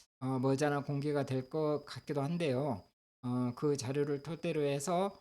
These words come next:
이제 지금 이제 다른 분들이 많이들 하고 계신 그런 패턴 속에서 제 나름대로 연구한 자료들이기 때문에 그 자료들하고, 어, 이 끝수 자료하고, 어, 좀 매칭을 하면은,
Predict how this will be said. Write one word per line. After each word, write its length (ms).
이제 200
지금 260
이제 140
다른 280
분들이 280
많이들 440
하고 320
계신 400
그런 300
패턴 340
속에서 600
제 200
나름대로 720
연구한 540
자료들이기 680
때문에 520
그 240
자료들하고, 1080
어, 380
이 280
끝수 400
자료하고, 800
어, 200
좀 200
매칭을 600
하면은, 560